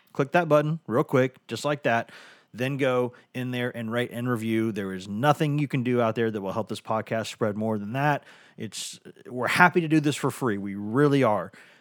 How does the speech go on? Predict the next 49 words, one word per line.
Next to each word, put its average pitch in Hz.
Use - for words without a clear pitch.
Uh, 107
we 110
enjoy 123
doing 143
this. 135
We're 110
happy 127
to 117
bring 127
it 117
to 135
you, 127
but 110
we 101
really 131
would 117
like 117
for 120
you 117
to 107
go 110
in 107
and 95
hit -
that 110
subscribe 143
button 139
and 101
rate 120
and 113
review 101
it. -
Uh, 95
we'd 127
like 147
five-star 190
reviews, 226
but, 104
uh, 110
you 151
know, 202
give 147
us 180
what 185
you 180
think 196
we, 208
we 202
deserve. 202